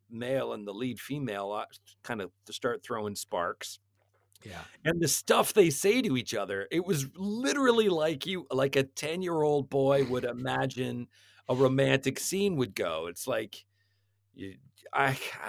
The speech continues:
Speaker 1: I can't even, anything I'm trying to make up doesn't even, you know, he says something about, "You gonna tell a," she has a, she's a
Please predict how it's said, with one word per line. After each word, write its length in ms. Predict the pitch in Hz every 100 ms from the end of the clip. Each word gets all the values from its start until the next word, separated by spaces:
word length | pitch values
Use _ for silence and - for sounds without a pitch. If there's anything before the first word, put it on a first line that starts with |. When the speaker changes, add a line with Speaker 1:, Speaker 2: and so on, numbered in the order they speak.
| -
Speaker 1:
I 60 | 123
can't 340 | - 165 180
even, 340 | 156 147 147 143
anything 440 | 175 208 220 202 160
I'm 60 |
trying 240 | 143 160 175
to 60 |
make 240 | 156 165 180
up 200 | 233 -
doesn't 280 | 135 160 -
even, 300 | 151 147 139 _
you 80 | 165
know, 140 | 165
he 80 | 170
says 180 | 147 185
something 180 | 208 165
about, 220 | 160 170
"You 100 | 160
gonna 180 | 165 160
tell 320 | - 165 160
a," 80 | 135 - - -
she 160 | -
has 100 | 233
a, 120 | 185 -
she's 260 | - 196 180
a 180 | 165